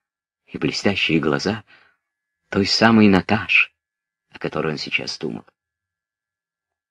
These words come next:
«О, как тяжел этот неперестающий бред», подумал князь Андрей, стараясь изгнать это лицо из своего воображения,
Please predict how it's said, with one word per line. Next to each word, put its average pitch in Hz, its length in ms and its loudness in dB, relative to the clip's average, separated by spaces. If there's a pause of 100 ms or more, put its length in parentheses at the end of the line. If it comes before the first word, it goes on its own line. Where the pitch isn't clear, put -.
(960)
«О, 69 220 -4
как - 280 -10
тяжел 85 500 0
этот 82 340 0
неперестающий 87 1200 0
бред», 90 600 0 (360)
подумал 85 420 2
князь 85 340 -2
Андрей, 87 440 2 (260)
стараясь 95 520 2
изгнать 98 520 4
это 98 160 0
лицо 110 340 2
из 104 160 2
своего 95 400 2
воображения, 95 840 4